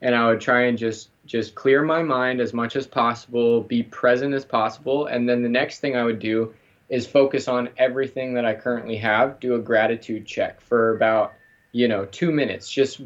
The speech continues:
and it can be the most simple thing, like, "Oh, I'm so thankful that I have oxygen to breathe today. I'm thankful that, you know, I have family that loves me. I have a body that works. I have," you know, whatever it is. And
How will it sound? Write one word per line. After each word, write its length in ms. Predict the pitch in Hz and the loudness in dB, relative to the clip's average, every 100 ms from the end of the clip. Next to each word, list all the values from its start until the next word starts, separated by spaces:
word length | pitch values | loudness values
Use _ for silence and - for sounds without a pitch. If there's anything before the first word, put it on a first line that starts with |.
| - - | -18 -4
and 220 | 135 139 | 0 0
it 200 | 135 143 | 0 -2
can 140 | 147 165 | 0 0
be 80 | 156 | 0
the 80 | |
most 240 | 151 131 - | 0 -2 -2
simple 260 | 156 147 | -4 -2
thing, 300 | 139 123 107 | -2 -2 -2
like, 160 | 104 - | -2 4
"Oh, 300 | 156 135 110 | 6 6 4
I'm 260 | 110 120 113 | -2 -4 -8
so 260 | - - 143 | -8 -4 -4
thankful 360 | 139 143 139 135 | -2 -4 0 4
that 100 | 127 | 6
I 60 | |
have 120 | 123 120 | 4 2
oxygen 540 | 120 120 120 113 117 | -2 -2 -8 -6 -6
to 100 | 113 | -6
breathe 320 | 110 113 107 | -4 -4 -2
today. 260 | 117 107 104 | 0 4 4
I'm 160 | 104 107 | 2 0
thankful 420 | 123 120 123 117 | 0 0 0 2
that, 340 | 113 107 - _ _ _ - | 4 2 0 _ _ _ -6
you 120 | 120 | 0
know, 200 | 113 104 | 2 2
I 100 | 101 | 2
have 280 | 120 117 107 | 2 0 -2
family 360 | - 139 135 127 | -2 -2 0 0
that 160 | 120 117 | 0 4
loves 300 | 131 123 127 | 2 2 -4
me. 240 | 127 123 | -8 -6
I 80 | 113 | -6
have 440 | 113 113 113 104 | -4 -2 -2 -4
a 140 | 120 113 | -8 0
body 380 | 131 131 131 | 4 4 0
that 240 | 120 113 123 | -4 -4 -4
works. 480 | 131 135 131 - 120 | -2 -2 -4 -8 -6
I 80 | |
have," 220 | 113 113 - | -2 -4 -6
you 160 | 123 120 | -10 -10
know, 140 | 113 | -8
whatever 480 | 117 156 156 151 147 | -4 0 2 2 0
it 80 | 127 | 0
is. 220 | 127 113 | -2 -2
And 160 | 123 | -8